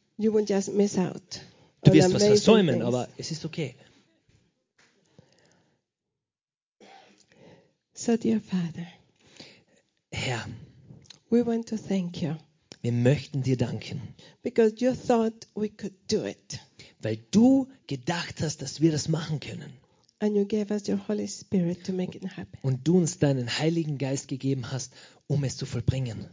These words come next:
Speaker 1: and to make it possible.
Speaker 2: und es möglich zu machen.
Speaker 1: So, Father, we just want, first we want to repent.
Speaker 2: Herr, als erstes möchten wir Buße tun.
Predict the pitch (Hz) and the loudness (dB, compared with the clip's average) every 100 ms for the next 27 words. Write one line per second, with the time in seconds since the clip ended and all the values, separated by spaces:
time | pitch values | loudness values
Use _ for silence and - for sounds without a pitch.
0 | _ - 190 196 180 185 180 - - 185 | _ -10 -8 -8 -8 -10 -14 -16 -16 -16
1 | - - _ _ _ _ 147 131 127 123 | -16 -20 _ _ _ _ -4 -2 -4 -4
2 | 117 135 127 107 - 101 95 - - - | -2 -2 -2 -8 -10 -12 -12 -16 -18 -20
3 | - _ - _ _ _ _ _ - 285 | -20 _ -20 _ _ _ _ _ -14 -8
4 | 285 269 262 269 269 262 - 240 247 _ | -6 -6 -6 -8 -8 -10 -8 -8 -10 _
5 | - - - 254 254 247 247 233 233 220 | -20 -20 -10 -8 -8 -8 -8 -6 -6 -8
6 | 233 226 220 - - 202 190 190 _ - | -12 -10 -10 -10 -10 -10 -10 -14 _ -20
7 | - _ - - 143 143 - - 151 147 | -20 _ -20 -6 -2 -2 -4 -2 -2 -2
8 | 156 151 139 139 - 151 135 131 139 165 | -4 -4 -4 -4 -6 -6 -6 0 2 2
9 | 151 - 110 | -4 -8 -10